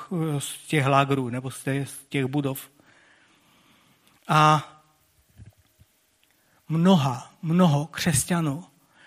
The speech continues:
mnoho těch, kteří odevzdali své životy Pánu, se nedívali na to, jestli se budou žít pohodlné životy, anebo budou mít, budou naplněny jejich potřeby,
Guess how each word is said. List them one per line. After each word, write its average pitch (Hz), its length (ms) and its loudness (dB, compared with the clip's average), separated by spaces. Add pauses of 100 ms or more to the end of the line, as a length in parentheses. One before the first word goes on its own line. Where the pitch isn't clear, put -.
(180)
mnoho 170 360 0
těch, 175 340 0
kteří 165 560 -4
odevzdali 190 600 -2
své 175 220 -4
životy 175 400 -4
Pánu, 160 600 -2 (520)
se - 160 -4
nedívali 175 640 2
na 120 160 -8
to, 147 280 -8
jestli 143 760 -8
se - 180 -10
budou 147 580 -2
žít 147 320 -6
pohodlné 156 560 0
životy, 139 600 -4 (440)
anebo 139 340 -2
budou 147 260 2
mít, 151 280 0 (1080)
budou 170 200 6
naplněny 190 560 2
jejich 190 320 2
potřeby, 147 600 -6